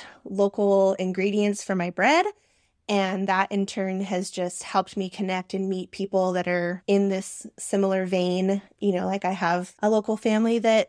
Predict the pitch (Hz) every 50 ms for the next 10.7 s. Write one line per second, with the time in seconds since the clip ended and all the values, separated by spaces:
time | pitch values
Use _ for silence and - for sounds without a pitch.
0 | - 214 220 214 220 220 220 302 339 330 - 196 196 - 175 170 170 170 190 -
1 | - 180 190 185 175 170 - 165 170 170 170 175 175 180 196 196 226 220 254 277
2 | 285 269 262 - 214 190 185 185 180 175 175 175 175 175 160 160 165 165 - -
3 | _ - 208 208 196 190 196 202 - 240 233 233 240 285 320 - 339 311 - -
4 | 311 294 277 269 254 269 311 302 - 381 349 - 285 - 202 - 285 370 285 196
5 | 185 180 180 185 185 196 208 208 - - 226 240 285 - - 311 294 294 285 262
6 | - - - - 269 277 247 - 202 214 240 269 285 269 247 - - 208 202 -
7 | 190 190 185 180 185 180 180 175 175 180 180 - - - - 226 220 214 208 185
8 | 214 214 190 185 190 - - - 185 185 185 170 170 - 175 160 170 165 160 -
9 | - 165 160 - - _ - 180 175 175 180 175 170 175 185 185 - - 196 -
10 | 190 175 - 165 160 160 165 185 - - - 185 -